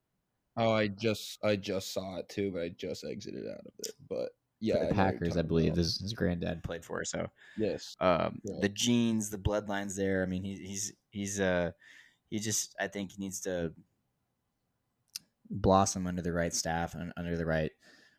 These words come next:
Speaker 2: uh, coach, and I think he's, he's got that now, which is exciting. So, um, yeah, I got some high praises for, high hopes for Nasir Adderley this year.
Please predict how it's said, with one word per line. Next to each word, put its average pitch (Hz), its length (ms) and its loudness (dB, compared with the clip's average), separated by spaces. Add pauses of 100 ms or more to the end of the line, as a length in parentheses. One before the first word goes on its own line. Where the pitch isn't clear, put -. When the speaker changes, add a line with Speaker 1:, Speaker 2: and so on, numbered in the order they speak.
(220)
Speaker 2:
uh, 78 300 -6
coach, 90 320 0
and 85 80 -6
I 82 40 -6
think 87 160 -6
he's, 90 280 -6
he's 95 180 -6
got 87 220 -2
that - 160 -10
now, 76 180 -10
which 78 160 -10
is 80 100 -10
exciting. 80 460 -6
So, 78 320 -8 (640)
um, - 420 -8
yeah, 127 220 4
I 90 60 -4
got 110 160 0
some 113 80 -4
high 104 160 4
praises 90 420 -2
for, 85 400 0 (640)
high 104 160 6
hopes 101 320 4
for 87 400 -6 (540)
Nasir 95 300 0
Adderley 82 340 2
this - 180 -4
year. - 220 -6